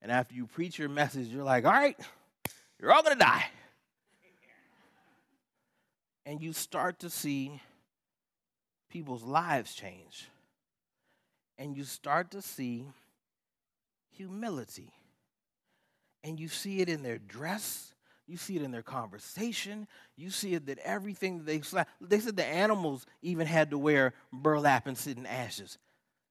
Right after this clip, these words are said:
They took their Centerpoint Ken Island bumper stickers and slapped it on their mules.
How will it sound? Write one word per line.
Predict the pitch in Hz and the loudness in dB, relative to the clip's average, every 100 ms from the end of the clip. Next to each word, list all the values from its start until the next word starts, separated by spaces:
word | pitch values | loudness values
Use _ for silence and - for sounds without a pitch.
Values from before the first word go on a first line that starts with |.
| _ _ _ _ _ _ _ _ _ | _ _ _ _ _ _ _ _ _
They | 151 | -12
took | 147 233 196 | -4 -4 -2
their | 180 | -4
Centerpoint | 165 - 202 190 - 196 160 | -4 -4 -4 -6 -4 -4 -4
Ken | - 180 | -4 4
Island | 175 185 175 | 4 4 -2
bumper | 165 185 185 | -4 -6 -6
stickers | - 208 208 208 214 - _ _ _ | -6 -6 -6 -10 -10 -14 _ _ _
and | 131 143 | -14 -4
slapped | - - 226 214 208 | -2 0 2 2 2
it | 202 | 0
on | 196 | 2
their | 180 | 2
mules. | 175 190 160 120 98 - | 2 4 4 2 -4 -12